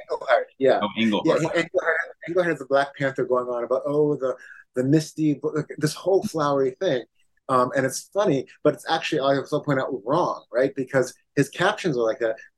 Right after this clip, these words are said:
Speaker 1: but McGregor's dialogue is really s-,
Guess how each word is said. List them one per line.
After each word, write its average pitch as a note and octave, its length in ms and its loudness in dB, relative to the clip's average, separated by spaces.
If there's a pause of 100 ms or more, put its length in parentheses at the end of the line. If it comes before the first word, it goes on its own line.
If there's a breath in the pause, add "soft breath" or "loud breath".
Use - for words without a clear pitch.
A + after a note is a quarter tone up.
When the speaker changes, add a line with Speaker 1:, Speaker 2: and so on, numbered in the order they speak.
Speaker 1:
but C#3 140 4
McGregor's D3 520 -2
dialogue A#2+ 680 0
is - 200 -16
really D#3 280 0
s-, - 360 -10